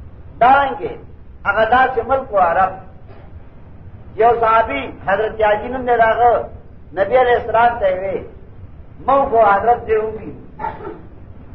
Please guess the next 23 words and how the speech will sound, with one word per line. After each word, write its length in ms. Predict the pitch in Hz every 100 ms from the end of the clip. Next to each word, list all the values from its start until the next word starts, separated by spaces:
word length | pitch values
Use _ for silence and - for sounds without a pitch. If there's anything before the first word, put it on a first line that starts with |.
| - -
او 80 | 202 208
ډېر 160 | 262 262
کمزوري، 500 | 226 220 220 247 165 - - - - - - - - - - - - - -
نو 80 | 175
زمونږ 300 | 190 254 269
دا 140 | 247 226
لوګه 220 | 247 247
به 120 | 220
خدای 240 | 185 220
بدله 320 | 220 185 196 202
کړي. 220 | 202 - - - - - - - - - - - - - - - - - 196
او 220 | 220 226
ملک 220 | 277 277 240
کې 80 | 220
ډاکه 340 | 208 196 220 240
ده 80 |
او 100 | 226
لوټ 260 | - 233 240 -
دی، 140 | 156 - - - - - - - - 151 165
یو 100 | 214 214
سړی 180 | 220 233
تللی 240 | 226 233 233
نشي. 300 | 226 226